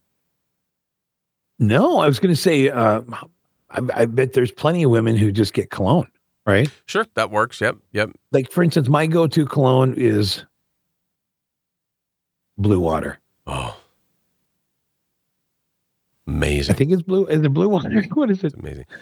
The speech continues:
Speaker 2: It's what it co-, well, whatever it is, it covers up that Ben Gay smell really well.
Speaker 1: Nicely, right, right?
Speaker 2: Yeah.
Speaker 1: It's a nice mix.
Speaker 2: Yeah.
Speaker 1: No, I use that, and then I use the, uh, the other one. Oh, gosh.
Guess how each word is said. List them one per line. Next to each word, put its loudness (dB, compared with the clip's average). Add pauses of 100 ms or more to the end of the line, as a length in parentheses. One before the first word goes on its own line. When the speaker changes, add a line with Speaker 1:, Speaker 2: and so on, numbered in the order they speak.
(100)
Speaker 2:
It's -4
what 0
it -10
co-, 0
well, -2
whatever 2
it 0
is, -4
it -6
covers 0
up 0
that 0
Ben 0
Gay -4
smell -6
really -2
well. -6 (180)
Speaker 1:
Nicely, 0
right, -2
right? 0
Speaker 2:
Yeah. 0
Speaker 1:
It's -4
a 2
nice 2
mix. 0
Speaker 2:
Yeah. -4
Speaker 1:
No, -2
I 0
use 0
that, -2
and -2
then 0
I 0
use 0
the, 0
uh, 0
the -6
other 0
one. -2 (100)
Oh, -6
gosh. -8